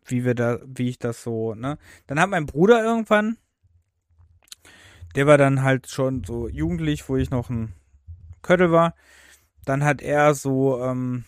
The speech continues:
Hellsing geguckt oder, ähm, was war das zu der Zeit? Aika, erinnere ich mich noch dran.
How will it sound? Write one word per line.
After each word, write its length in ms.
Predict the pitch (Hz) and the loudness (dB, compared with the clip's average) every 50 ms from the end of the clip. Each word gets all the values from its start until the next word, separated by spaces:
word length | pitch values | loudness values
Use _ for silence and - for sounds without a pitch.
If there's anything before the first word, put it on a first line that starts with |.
| _ _ _ _ _ _ | _ _ _ _ _ _
Hellsing 1080 | - - 127 123 131 127 - - - - 117 117 113 113 113 113 110 107 110 113 113 - _ _ _ _ _ _ _ _ _ _ _ _ - _ - - _ _ _ _ _ _ | -6 -2 0 4 4 2 2 0 -4 -2 0 0 0 0 -2 -4 -4 -4 -6 -8 -8 -10 _ _ _ _ _ _ _ _ _ _ _ _ -20 _ -20 -20 _ _ _ _ _ _
geguckt 600 | - 131 - - - 131 127 120 - - - - | -10 -10 -6 0 2 2 2 2 0 -8 -16 -16
oder, 800 | - - 120 117 117 113 117 113 110 110 110 107 107 107 107 113 - _ _ _ _ _ _ _ _ _ _ _ _ _ _ _ _ _ _ _ _ _ _ _ _ _ _ _ _ _ _ _ _ | -12 -8 -6 -6 -4 -2 0 0 0 0 -2 -4 -4 -4 -6 -8 -10 _ _ _ _ _ _ _ _ _ _ _ _ _ _ _ _ _ _ _ _ _ _ _ _ _ _ _ _ _ _ _ _
ähm, 240 | 113 113 113 110 107 | -4 -4 -4 -4 -8
was 160 | - - - - | -10 -14 -8 -6
war 180 | 123 135 131 | -4 -4 -4
das 120 | - - - | -4 -4 -4
zu 80 | 123 | -4
der 180 | 110 117 110 - | -4 -4 -4 -8
Zeit? 460 | - - 127 113 110 110 - - _ _ _ _ _ _ _ _ _ _ _ _ _ _ _ _ _ | -4 -4 -4 -4 -4 -6 -10 -16 _ _ _ _ _ _ _ _ _ _ _ _ _ _ _ _ _
Aika, 640 | - 139 147 170 170 - - 190 180 180 202 - - _ _ _ _ _ _ _ _ _ _ _ _ _ _ _ _ _ _ _ _ _ | 0 4 4 4 4 4 4 4 4 4 2 -2 -6 _ _ _ _ _ _ _ _ _ _ _ _ _ _ _ _ _ _ _ _ _
erinnere 220 | - 160 170 175 | -4 -2 0 0
ich 120 | 175 - | 0 0
mich 140 | 185 175 170 | -2 -2 0
noch 160 | 170 170 165 | 0 0 0
dran. 340 | - - 156 165 170 180 180 | 0 0 -2 0 0 -2 -4